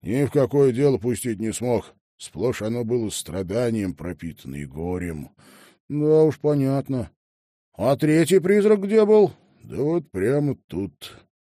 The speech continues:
Как сейчас помню, вон там он и появился, где сейчас ты стоишь. Самая ужасная штука, какую я в жизни видел. Совершенно неописуемая.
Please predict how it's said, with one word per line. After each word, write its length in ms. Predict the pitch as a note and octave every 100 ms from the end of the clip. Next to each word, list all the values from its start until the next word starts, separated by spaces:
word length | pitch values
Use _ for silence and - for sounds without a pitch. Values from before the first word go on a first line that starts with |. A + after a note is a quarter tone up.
| _ _ -
Как 180 | A#2 -
сейчас 380 | C3+ C#3+ C3
помню, 340 | - C#3 A#2+ G#2+
вон 280 | D3+ E3 -
там 260 | A#2 D#3+
он 140 | D#3 D3
и 40 |
появился, 600 | D3 C#3 A2 C3 C3 G2+
где 180 | G2 G#2
сейчас 400 | F#2 - G2+ -
ты 160 | G2+ D#2+
стоишь. 580 | - D2+ C#2 - - _ _ _ _ _
Самая 680 | - - F#2+ B2+ C3+ C3+ B2+
ужасная 840 | A#2 G#2 F#2+ A#2 B2+ G2 A2+ G2+
штука, 480 | - - G#2+ A#2 F2
какую 420 | G2 F#2 G#2+ G#2+
я 140 | G#2+ G2
в 80 |
жизни 380 | E2+ F#2+ F#2+ F#2
видел. 480 | F2 E2+ E2+ E2+ E2 _ _ _ _ _ _
Совершенно 540 | - F#2 - A2 G#2
неописуемая. 1040 | G2+ G2 F2 F2 - C2 A1 A1+ A#1+ A#1+